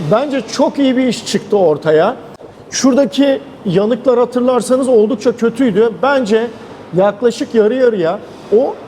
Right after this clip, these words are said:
derin çizikler de yüzde seksen oranında azaldı. Hakikaten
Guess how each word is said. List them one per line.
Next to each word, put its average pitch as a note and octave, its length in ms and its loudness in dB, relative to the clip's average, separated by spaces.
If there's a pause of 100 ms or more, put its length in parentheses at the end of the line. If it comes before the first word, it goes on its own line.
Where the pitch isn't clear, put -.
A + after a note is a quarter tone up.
(160)
derin A3+ 300 2
çizikler B3 640 0
de A#3 40 0
yüzde A3 400 0
seksen B3+ 540 -2 (140)
oranında C4+ 520 0
azaldı. E3+ 460 0 (160)
Hakikaten B3 640 -2